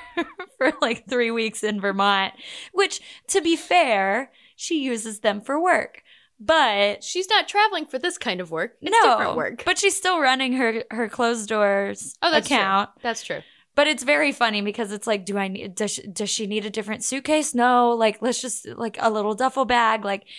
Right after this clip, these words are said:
Speaker 1: how many is too many? Um,
Speaker 2: How many different flavors of lube do I need?
Speaker 1: Yeah, sugar cookie lube, you know, the whole
Speaker 2: That's the winner.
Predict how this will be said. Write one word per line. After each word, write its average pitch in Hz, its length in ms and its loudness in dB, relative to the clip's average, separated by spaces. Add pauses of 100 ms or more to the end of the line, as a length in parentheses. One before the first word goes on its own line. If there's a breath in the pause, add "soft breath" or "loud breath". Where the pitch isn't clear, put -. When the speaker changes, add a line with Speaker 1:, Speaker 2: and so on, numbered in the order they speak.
(160 loud breath)
Speaker 1:
how 262 160 4
many 233 300 0
is 202 160 -6
too 277 220 -2
many? 233 680 -2 (540 loud breath)
Um, 190 520 2
Speaker 2:
How 226 140 2
many 247 180 0
different 220 380 -4
flavors 196 420 -4
of 165 140 -10
lube 262 400 -6
do 262 160 0
I 233 180 4
need? 226 240 -2
Speaker 1:
Yeah, 214 240 2
sugar 220 380 0
cookie 220 360 -2
lube, 202 560 0 (100)
you 214 160 -6
know, 185 260 -2
the 196 160 -4
whole 196 640 0
Speaker 2:
That's 202 260 -8
the 185 80 -4
winner. 175 380 -10